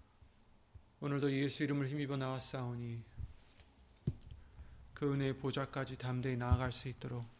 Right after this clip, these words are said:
예수 이름으로 도와주시옵소서. 어, 하나님의 은혜가 없다면, 예수님의 은혜가 없다면 우리가 무엇을 소망 삼고 무엇을 할 수 있겠나이까?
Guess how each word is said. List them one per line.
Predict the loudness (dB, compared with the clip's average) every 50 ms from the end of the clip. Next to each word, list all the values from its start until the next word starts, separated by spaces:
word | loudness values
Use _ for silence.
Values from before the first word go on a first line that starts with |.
| -12 -10
예수 | -8 -6 -4 -2
이름으로 | -2 -2 -2 -2
도와주시옵소서. | -4 -4 -2 -2 -2 -2 -4 -6 -6 -4 -4 -6 -6 -6 -8 -8 -8 -6 -8 -10 -10 -12 -18 -20 -20 -20 -20 -20 -20 -20 -20 -20 -20 -20 -20 -20 -20 -14 -14 -14 -12 -12 -16 -16 -20 -20 -12 -6
어, | -2 -2 0 0 0
하나님의 | 2 2 2 4 4 2 2 2
은혜가 | 4 2 2 2 2
없다면, | 0 -2 -2 -2 -2 0 0 0 0 0 -2 -2 -2 0
예수님의 | 2 2 2 2 2 2 2 4 4 2
은혜가 | 2 2 2 0 0
없다면 | -2 -2 -2 -2 -2 0 -2 -2 -4 -4 -8 -10 -12 -14 -14 -14 -16 -18 -18 -18 -20 -18 -20 -20 -20 -20 -20 -20 -20 -20 -20 -20 -20 -10 -4
우리가 | 2 4 4 4 4 4
무엇을 | 4 6 6 6 6 6 4 2 2 2
소망 | 0 0 -2 0 0 2 0 0
삼고 | -2 -2 -4 -4 -4 -6 -6 -6 -4 -4 -2 -2
무엇을 | 0 2 4 4 4 2 2 0 -2 -2
할 | -2 -4
수 | -4 -4 -6
있겠나이까? | -6 -4 -4 -4 -2 -2 -2 -4 -4 -6 -6 -8 -8 -8